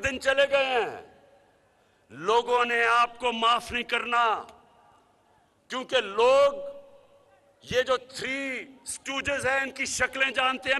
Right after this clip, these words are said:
पैंतीस सालों से। खुदा के वास्ते, अपने बच्चों के मुस्तकबिल के वास्ते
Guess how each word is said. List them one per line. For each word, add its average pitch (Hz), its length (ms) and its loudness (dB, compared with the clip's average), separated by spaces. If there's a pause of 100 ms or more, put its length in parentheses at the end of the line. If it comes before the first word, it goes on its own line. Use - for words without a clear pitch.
(120)
पैंतीस 277 380 0
सालों 269 360 2
से। 254 220 0
खुदा - 1000 0
के 262 140 -4
वास्ते, 254 520 0 (600)
अपने 254 400 -2 (220)
बच्चों 240 400 0
के 240 180 -2 (140)
मुस्तकबिल 240 600 -6
के 233 140 -2
वास्ते 208 540 0